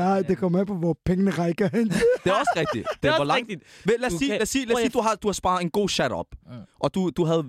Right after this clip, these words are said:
Speaker 3: valgfrit.
Speaker 2: Mm.
Speaker 3: Det var valgfrit.
Speaker 2: Mm.
Speaker 3: Du kunne rejse, hvor du ville hen.
Speaker 1: Det
Speaker 3: I,
Speaker 1: går
Speaker 3: i en uge.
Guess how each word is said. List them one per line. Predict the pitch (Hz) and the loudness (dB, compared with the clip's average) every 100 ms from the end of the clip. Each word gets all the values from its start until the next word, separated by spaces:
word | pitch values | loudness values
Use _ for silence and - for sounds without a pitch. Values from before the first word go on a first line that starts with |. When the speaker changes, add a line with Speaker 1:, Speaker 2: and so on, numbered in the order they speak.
| 120 _ | -8 _
Speaker 3:
valgfrit. | 131 170 156 123 - _ - | -4 -4 -4 -8 -8 _ -8
Speaker 2:
Mm. | |
Speaker 3:
Det | 147 | -2
var | 156 | 0
valgfrit. | 127 123 101 - _ | 0 -4 -6 -10 _
Speaker 2:
Mm. | 131 110 - | -12 -12 -4
Speaker 3:
Du | 156 | -2
kunne | 160 135 | 0 0
rejse, | 135 143 - | -2 -2 -4
hvor | 110 151 | -2 0
du | |
ville | 123 110 | -2 -4
hen. | 92 85 | -4 -8
Speaker 1:
Det | - - - _ _ _ 185 143 | -10 -16 -18 _ _ _ -2 0
Speaker 3:
I, | |
Speaker 1:
går | 208 | 2
Speaker 3:
i | 170 | 2
en | 180 | 2
uge. | 170 170 | 2 2